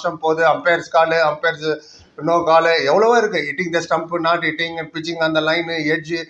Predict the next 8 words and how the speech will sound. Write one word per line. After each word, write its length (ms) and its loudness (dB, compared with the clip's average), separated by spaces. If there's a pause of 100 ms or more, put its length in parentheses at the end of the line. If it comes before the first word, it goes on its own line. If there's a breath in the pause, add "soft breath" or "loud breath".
(220 loud breath)
ஆ 160 6
கை, 340 0
இவ்வளோ 560 6
விஷயங்கள், 420 0
இவ்வளோ 240 2
டெக்னாலஜி 420 -2
பண்ணி 200 -4
வச்சிருக்காங்க. 680 -6